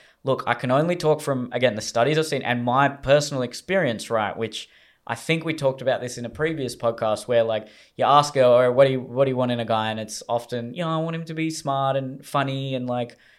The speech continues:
nice and kind." And then <laughs> again, the studies and, and, and from my experience as well, just,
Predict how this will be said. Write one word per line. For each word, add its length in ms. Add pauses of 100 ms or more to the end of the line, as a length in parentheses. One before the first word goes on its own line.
(120)
nice 760 (520)
and 160
kind." 640
And 140
then 340 (1000)
<laughs> 100 (1200)
again, 360
the 80
studies 560
and, 240
and, 260
and 220
from 220
my 340
experience 640
as 140
well, 580 (260)
just, 420